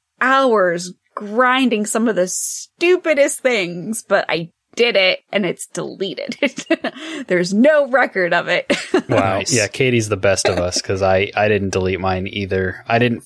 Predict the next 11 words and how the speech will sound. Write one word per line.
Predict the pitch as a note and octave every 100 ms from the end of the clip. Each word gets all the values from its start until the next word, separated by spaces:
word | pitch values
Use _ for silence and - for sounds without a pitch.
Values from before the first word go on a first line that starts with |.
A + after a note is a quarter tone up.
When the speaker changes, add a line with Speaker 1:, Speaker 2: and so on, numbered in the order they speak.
| - -
Speaker 2:
fully | G#2+ A2+ A#2+ A2 G#2+
grasp | - G#2+ G2 G2+ - -
why | F#2+ F2+ F#2+
they | G2+ G#2
were | F#2+
asking | G2+ - A#2 A2
me | A2 A2+
when | A2+ A2
I | G#2
played | G2+ A#2 A2
it, | A2+ -